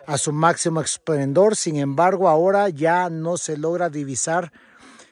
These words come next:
lo que es la diferencia entre el cielo y el agua, la laguna completamente cubierta por lo que es la niebla, algo que nos ha llamado muchísimo la atención. Obviamente, vean esto,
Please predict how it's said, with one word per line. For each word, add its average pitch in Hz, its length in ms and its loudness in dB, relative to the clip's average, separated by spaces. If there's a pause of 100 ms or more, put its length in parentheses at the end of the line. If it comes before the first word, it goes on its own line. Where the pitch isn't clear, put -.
(200)
lo 165 220 -2
que 160 280 0
es 170 120 -2
la 175 100 0
diferencia 165 840 -2
entre 180 640 0
el 147 260 -4
cielo 180 840 0
y 156 180 -2
el 143 140 0
agua, 190 480 2
la 156 160 0
laguna 143 520 -4
completamente 156 920 -4
cubierta 143 1080 -2 (520)
por 160 120 -4
lo 156 80 0
que 160 100 -6
es 175 40 0
la 185 120 2
niebla, 175 640 0 (880)
algo 180 360 2
que 151 300 -4
nos 143 260 -6
ha 165 60 -2
llamado 175 460 0
muchísimo 151 840 -6
la 143 100 -2
atención. 165 680 -6 (800)
Obviamente, 147 720 -2
vean 139 240 -4
esto, 123 380 -8